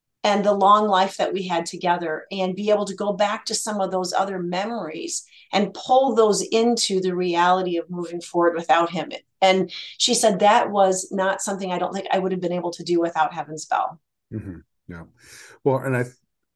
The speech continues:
Speaker 2: I agree with you. I think, I, I think what the story did for me was it, it gave,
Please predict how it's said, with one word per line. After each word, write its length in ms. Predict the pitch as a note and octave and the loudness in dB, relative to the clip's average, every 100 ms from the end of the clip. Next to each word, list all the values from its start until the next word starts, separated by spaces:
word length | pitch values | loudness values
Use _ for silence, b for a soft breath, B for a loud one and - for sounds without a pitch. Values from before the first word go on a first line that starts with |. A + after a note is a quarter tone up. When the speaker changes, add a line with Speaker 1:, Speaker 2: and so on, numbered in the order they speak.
| - - - | -20 -10 -2
Speaker 2:
I 60 | |
agree 320 | B2 G#2+ C3+ C3 | -2 2 4 4
with 160 | A#2+ | 4
you. 80 | A2+ | 2
I 40 | |
think, 300 | A2+ D#3 D3 C3+ - | 2 -2 -2 -6 -6
I, 140 | A2+ - _ _ _ A2+ | -6 -8 _ _ _ -10
I 60 | |
think 260 | A2 E3+ E3+ | -4 -4 0
what 160 | B2 G#2+ - _ | 0 0 -8 _
the 260 | - A2+ A2+ | -16 -10 -10
story 400 | - D3 C#3+ C3+ | -4 2 4 4
did 320 | A#2 A#2+ A2 | 2 0 -2
for 160 | - G#2 | -8 -6
me 440 | G#2+ A2 G#2 G2 B B B B - | -2 -2 -2 -4 B B B B -4
was 260 | A2 A2+ | 0 0
it, 100 | A2+ - - - | -2 -8 -14 -10
it 200 | G2+ - | -10 -4
gave, 500 | B2+ C#3+ D3 C#3 | 2 4 4 2